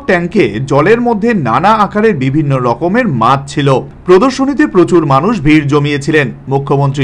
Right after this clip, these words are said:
নীতিশ কুমার প্রদর্শনীতে আসছেন শুনে ভিড় অনেক বেশি হয়েছিল।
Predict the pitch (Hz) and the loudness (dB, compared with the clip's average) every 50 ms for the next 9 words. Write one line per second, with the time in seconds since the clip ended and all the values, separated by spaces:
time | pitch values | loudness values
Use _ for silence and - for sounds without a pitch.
0 | 120 113 113 156 202 - - 208 190 202 208 220 214 208 160 135 131 123 - 139 | -4 -2 -2 -2 -4 -2 -2 -2 0 2 2 2 2 0 0 -2 -2 -4 -4 -4
1 | 131 135 131 143 143 139 139 127 131 131 - - 214 226 240 214 240 220 202 135 | -6 -2 -2 -2 -2 -2 -2 -2 -2 -2 -2 -2 -2 -2 -2 -2 -2 -2 -2 -4
2 | 107 - - - - - 123 117 135 165 208 208 - - - - 143 147 160 170 | -6 -10 -14 -20 -20 -10 -4 0 0 2 2 0 -2 -4 -6 -4 -2 0 0 0
3 | 202 214 196 165 165 160 165 160 165 156 160 151 151 143 160 156 151 | 0 0 0 2 2 2 2 2 2 2 2 2 2 0 0 0 0